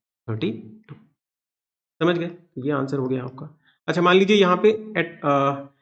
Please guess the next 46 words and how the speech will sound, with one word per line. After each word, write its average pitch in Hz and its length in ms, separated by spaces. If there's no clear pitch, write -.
at 165 200
most 214 280
four 214 260
tail 220 200
होता 135 280
for 127 120
example, 127 380
तो 175 100
आंसर 170 300
क्या 170 140
होगा 160 200
आप 151 180
लोग 147 100
चैट 120 240
में 135 80
बताएंगे। 127 380
अगर 190 200
थ्री 220 260
हेड 214 160
होता, 165 280
तीन 214 200
हेड 185 180
होते, 151 260
तो 180 140
आंसर 170 320
क्या 175 140
होगा 170 200
आप 185 200
लोग 196 120
चैट 110 240
में 120 100
बताएंगे, 113 320
ठीक 160 100
है? 240 220
आ 139 60
जाइए, 123 140
नेक्स्ट 139 260
क्वेश्चन 156 240
देखो। 135 220
A 156 40
fair 202 320
coin 214 220
is 220 200
tossed - 480
six 233 140
times, 107 300